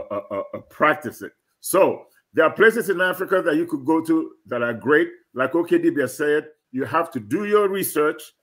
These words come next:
find out the African countries that are stable, those that have political or economic issues,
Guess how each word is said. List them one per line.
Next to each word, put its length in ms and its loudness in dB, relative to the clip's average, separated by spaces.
find 360 2
out 440 0
the 280 0
African 400 0
countries 520 -2
that 140 -4
are 120 -2
stable, 840 0
those 260 -2
that 240 0
have 300 0
political 600 -2
or 220 -2
economic 640 -2
issues, 600 -2